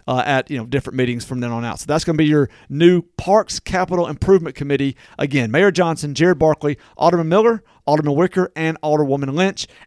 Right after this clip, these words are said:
Every time they meet, it will be an open session. They will post it publicly for the s-, for the public to come out to make comments. The next, uh, number, item number sixteen on the agenda was a discussion to move the city ward polling locations.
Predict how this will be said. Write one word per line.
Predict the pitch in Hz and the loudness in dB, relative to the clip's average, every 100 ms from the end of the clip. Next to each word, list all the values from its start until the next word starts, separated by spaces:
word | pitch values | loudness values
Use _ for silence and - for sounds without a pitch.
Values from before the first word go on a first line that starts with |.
| - | 2
Every | 208 226 | 2 2
time | - 190 | 0 -2
they | 170 147 | 0 0
meet, | 165 220 - | 0 -2 -4
it | 135 131 | -6 0
will | 160 | 2
be | 160 | 2
an | 147 | 0
open | 147 135 | -2 -2
session. | - 202 - 180 151 _ | 0 0 0 -4 -8 _
They | 135 | 0
will | 135 | 0
post | - 160 - | 2 2 2
it | |
publicly | - 156 143 131 151 | 0 0 0 -2 -4
for | - | -4
the | |
s-, | 123 - - | -8 -10 -16
for | - - - 131 | -20 -20 -8 -6
the | |
public | 127 143 131 | 0 0 0
to | - | -4
come | 135 | -4
out | 135 131 - _ - - | -4 -4 -6 _ -12 -6
to | |
make | 127 117 | -4 -4
comments. | - 131 95 - - _ _ _ 185 | -6 -6 -8 -14 -20 _ _ _ -4
The | 190 | 0
next, | 247 254 233 | 2 0 2
uh, | 190 180 | 4 4
number, | 180 196 202 | 2 -2 -2
item | 175 214 208 | 2 4 4
number | 196 | 4
sixteen | 185 254 - 202 | 2 0 0 0
on | 175 | 0
the | 165 | -2
agenda | 143 156 170 | -2 0 0
was | 170 | -2
a | - | -4
discussion | 147 - 233 233 202 | -6 0 0 0 -4
to | |
move | 175 185 202 208 - | 0 4 4 4 0
the | 156 | -4
city | - 208 240 | -2 -2 0
ward | 220 165 202 202 202 - | -2 0 4 4 2 -4
polling | - 202 170 151 | -2 2 2 0
locations. | 131 - 123 101 78 - | -2 -4 -6 -6 -12 -16